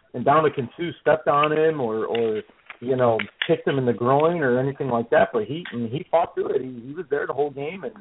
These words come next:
and, um, you know, obviously his back injuries aren't bothering him anymore. Um, you know, he has no other type of injuries, at least that we know of. So, you know, Cowboy fans have, they have,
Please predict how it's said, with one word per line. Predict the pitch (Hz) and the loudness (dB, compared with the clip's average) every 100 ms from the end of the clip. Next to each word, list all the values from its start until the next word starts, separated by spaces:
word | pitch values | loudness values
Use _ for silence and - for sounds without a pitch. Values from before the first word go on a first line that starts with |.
| - | -12
and, | 107 - _ - _ _ _ - | -12 -16 _ -20 _ _ _ 2
um, | 104 104 98 95 95 - _ | 6 8 6 4 -2 -16 _
you | 127 | 2
know, | 131 | 4
obviously | 139 160 170 - 160 | 6 4 0 -6 -4
his | 127 | -2
back | - 139 156 | 0 0 0
injuries | 160 151 151 160 139 | -6 -6 -8 -8 -6
aren't | 127 123 | -6 -4
bothering | 123 131 127 131 | -2 -2 -2 -6
him | 131 | -8
anymore. | 131 131 131 131 127 127 - _ - | -8 -10 -10 -8 -8 -8 -14 _ 0
Um, | 107 107 98 95 92 - _ | 4 4 4 0 -2 -12 _
you | 117 113 | -10 -6
know, | 107 98 - - | -6 -6 -10 -14
he | - 139 | 0 2
has | 135 120 | 2 2
no | 127 | 0
other | 131 127 | 0 2
type | 131 131 | 2 0
of | 120 127 | 0 -4
injuries, | 127 127 123 | -4 -6 -6
at | 113 | -4
least | 120 - | -4 -4
that | - | -6
we | 110 107 | -6 -4
know | 117 135 135 | 2 2 2
of. | 131 - | -2 -4
So, | 117 101 98 - - - - - | 0 0 -2 -14 -20 -20 -20 -6
you | 113 | -2
know, | 113 - - - _ - - - | -2 -6 -20 -20 _ -20 -18 0
Cowboy | - 202 196 | 2 2 2
fans | 208 196 | 0 -2
have, | 196 196 151 | 0 0 2
they | 143 | 2
have, | 156 | 2